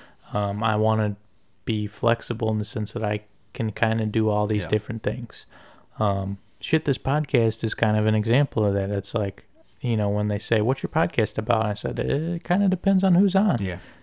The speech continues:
Speaker 1: You know, I don't wanna
Speaker 2: Absolutely.
Speaker 1: be held down like we only talk about movies every week. It's like, yeah, I mean, of course I'm most comfortable talking about movies, but I'd like to talk about music. Have you been through anything crazy?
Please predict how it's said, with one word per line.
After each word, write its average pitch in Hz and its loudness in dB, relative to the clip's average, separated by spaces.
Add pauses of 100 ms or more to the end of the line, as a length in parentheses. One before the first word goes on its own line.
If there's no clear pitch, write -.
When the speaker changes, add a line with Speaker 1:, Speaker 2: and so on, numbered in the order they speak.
Speaker 1:
You 110 2
know, 104 2
I 117 4
don't 147 4
wanna 143 6
Speaker 2:
Absolutely. 123 2
Speaker 1:
be 107 0
held 110 4
down 107 4
like 101 0
we 107 2
only 107 2
talk 107 4
about 104 2
movies 98 -2
every 98 -2
week. 98 -6 (280)
It's - -20
like, 123 -4 (160)
yeah, 135 0
I 101 0
mean, 104 2
of 98 0
course 110 2
I'm 107 2
most 104 -2
comfortable 110 -2
talking 117 -2
about 110 0
movies, 107 -2
but - -6
I'd 101 -4
like 104 -2
to - -20
talk - -2
about 117 4
music. 123 2
Have 107 -2
you 120 0
been 127 4
through 117 4
anything 110 0
crazy? 107 -2